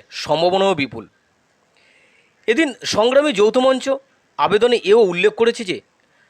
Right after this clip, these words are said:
ভারতীয় নাগরিক হিসেবে ওই তথ্য জানার অধিকার তাদের রয়েছে এবং এর জন্য প্রয়োজনীয় দশ টাকার কোর্ট ফি স্ট্যাম্পও আবেদনের সাথে জমা দেওয়া হয়েছে। ওয়াকিবহল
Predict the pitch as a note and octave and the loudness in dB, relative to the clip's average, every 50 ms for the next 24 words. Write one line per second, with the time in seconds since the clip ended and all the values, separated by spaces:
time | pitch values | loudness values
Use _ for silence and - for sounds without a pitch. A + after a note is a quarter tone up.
0 | _ _ - B2 A2+ C#3 E3+ G#3 G3+ C4 C4 A3+ E3+ C#3+ D3 E3+ G#3 A#3 A3+ A3+ | _ _ -12 -8 -4 -2 -2 -2 -2 -2 -4 -2 -2 0 0 0 -2 -2 -4 -6
1 | G#3+ - A#3+ G3+ E3 A#2 - _ _ _ - - F#3+ A3 - - E3+ D#3+ - - | -4 -4 -2 -2 -4 -8 -8 _ _ _ -4 -4 -4 -4 -2 -6 -8 -8 -6 -4
2 | F#3+ G3+ G#3 G#3 G3 E3+ E3 E3 F3+ - E3 - - _ _ _ _ _ _ _ | -4 -2 0 0 0 -2 -4 -4 -4 -2 -4 -4 -4 _ _ _ _ _ _ _
3 | - C3+ C#3 D3+ F3+ D3 C#3+ D3+ D#3 D3+ - - A#2+ F#2+ _ _ _ _ _ _ | -6 -4 -2 -2 -4 -4 -2 -4 -4 -4 -6 -10 -16 -16 _ _ _ _ _ _
4 | - C3+ D#3+ F3+ D3+ A2 - - _ _ _ _ _ _ _ _ _ - E3+ G#3+ | -8 -4 -2 -2 -2 -2 -8 -18 _ _ _ _ _ _ _ _ _ -2 -2 -2
5 | G3+ F3 A3 A#3+ A#3+ A#3 G3+ B2+ - _ _ _ _ _ _ _ _ - E3 F#3+ | 0 0 0 0 2 0 -2 -2 -4 _ _ _ _ _ _ _ _ -2 0 2
6 | A3 A3+ G#3 A#3+ A#3+ B3 B3 G3+ C#3+ B2+ D#3+ E3 D#3+ - - A3 G#3 A#3+ G3+ - | 2 2 2 2 2 4 2 2 2 0 -2 -2 -2 -2 -4 0 0 0 -2 -2
7 | - - G3 G#3+ G#3 - - A#3 A3+ - - F3+ E3+ F3+ F3 - G3 B2+ - _ | -4 0 0 0 0 -2 -6 -6 -6 -4 -2 -2 -2 -2 -2 -2 -4 -4 -4 _
8 | _ _ _ - C3+ D3 D#3 F3 F#3 F#3+ F#3 - - G3 E3 D3+ - _ _ _ | _ _ _ -4 -2 -2 0 0 0 0 -2 -2 -4 -4 -4 -6 -12 _ _ _
9 | _ _ _ _ _ - C#3 C3+ D#3 D3+ D#3+ E3+ D#3+ E3 D#3+ C#3 B2 A#2+ A2 G#2 | _ _ _ _ _ -12 -4 -2 0 0 2 2 2 2 2 2 0 -2 -6 -6
10 | - - F#2 _ _ _ _ _ _ _ _ _ _ _ _ _ _ _ _ _ | -12 -16 -18 _ _ _ _ _ _ _ _ _ _ _ _ _ _ _ _ _
11 | _ _ _ _ _ _ _ _ _ _ _ _ _ _ _ _ _ _ _ _ | _ _ _ _ _ _ _ _ _ _ _ _ _ _ _ _ _ _ _ _
12 | _ _ - F3+ G3+ A3 C#4 D4 D4+ D#4 E4 E4+ D#4+ | _ _ -2 0 0 0 0 -2 0 0 0 0 -2